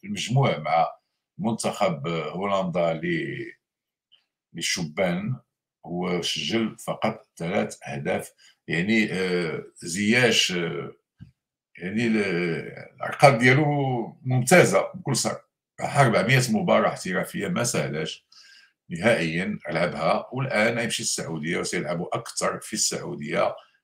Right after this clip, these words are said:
تنتمنى حظ سعيد لزياش في مسيرته الجديده مع النصر السعودي، وذلك، وذلك يعود بالنفع ان شاء الله على المنتخب الوطني المغربي. زياش انسان لطيف وانسان عميق.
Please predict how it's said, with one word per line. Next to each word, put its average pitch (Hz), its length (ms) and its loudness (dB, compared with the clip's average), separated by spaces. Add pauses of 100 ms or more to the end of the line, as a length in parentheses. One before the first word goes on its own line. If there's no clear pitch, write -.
(120)
تنتمنى 123 440 4
حظ - 280 6
سعيد 127 500 4
لزياش 104 960 2
في 98 500 0
مسيرته 104 420 -2
الجديده 90 460 0
مع 80 140 -4
النصر 101 340 -2 (120)
السعودي، 95 840 -2 (420)
وذلك، 95 760 2
وذلك 90 640 -4
يعود 90 600 -2
بالنفع 101 340 -2
ان - 60 -6
شاء - 180 0
الله 95 200 2
على 87 180 4
المنتخب 107 540 -2 (120)
الوطني 101 540 -2 (120)
المغربي. 95 680 -2 (420)
زياش 101 580 2
انسان 101 340 -2
لطيف 95 680 -2
وانسان 92 760 -4 (240)
عميق. 101 480 0